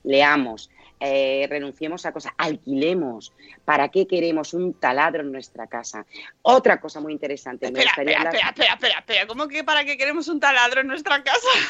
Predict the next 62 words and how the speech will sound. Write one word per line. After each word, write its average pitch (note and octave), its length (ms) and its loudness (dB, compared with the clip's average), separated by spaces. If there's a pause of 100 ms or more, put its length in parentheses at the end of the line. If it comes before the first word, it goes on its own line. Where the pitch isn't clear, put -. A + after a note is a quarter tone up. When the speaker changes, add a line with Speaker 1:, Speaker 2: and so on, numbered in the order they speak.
(140)
Speaker 1:
¿Cuántos G3 360 -4
agujeros F#3 560 -4
haces G#3 420 -8
al D3 180 0
año? C#3 400 -4 (240)
Este G3+ 260 2
año C4 240 0
te A3 120 -2
aseguro G3 360 2
que F#3+ 80 -2
no D#3+ 100 -2
lo D3+ 80 -6
has D3 120 -10
usado D3 220 0
el C3+ 60 -10
taladro. A#2+ 500 0
Speaker 2:
<laughs> - 60 -8 (640)
Bueno, B3 200 2
Speaker 1:
Lo D3+ 60 6
Speaker 2:
es - 60 0
que - 60 2
Speaker 1:
sé. G#3 100 8
Speaker 2:
en, B3 180 -2
Speaker 1:
No G3+ 100 4
Speaker 2:
en G#3 60 0
Speaker 1:
me A#3 140 0
mientas B3 420 -8
que - 100 2
te G3 120 0
veo, G3 260 -6
que F3+ 120 -6
te F3 100 -4
veo F#3 160 0
los G#3+ 220 -6
ojillos. B2+ 680 -4 (580)
Que G3 140 4
te G3 160 2
veo F#3 240 4
los B3 220 -4
ojillos, C4 360 -8
no B3 140 -12
te A3+ 80 -12
escondas. C#3+ 640 -4 (120)
Speaker 2:
Es C4 140 -4
que C#4+ 100 0
tenemos D#4 260 6
Speaker 1:
No - 20 4
Speaker 2:
que E4 60 0
Speaker 1:
lo F4 40 8
has F4+ 100 0
Speaker 2:
hacer E4+ 120 6
obra D#4 220 8
Speaker 1:
usado. C4 160 8
Speaker 2:
ahora, B3+ 340 6
¿eh? F4 320 0
Pero, - 120 6 (260)
Speaker 1:
<laughs> - 280 4
Speaker 2:
Marta, B3 380 2
Speaker 1:
Pues G#3+ 140 -6
si B3+ 40 -4
Speaker 2:
cuidado. D#4+ 200 2
Speaker 1:
tienes, - 220 -14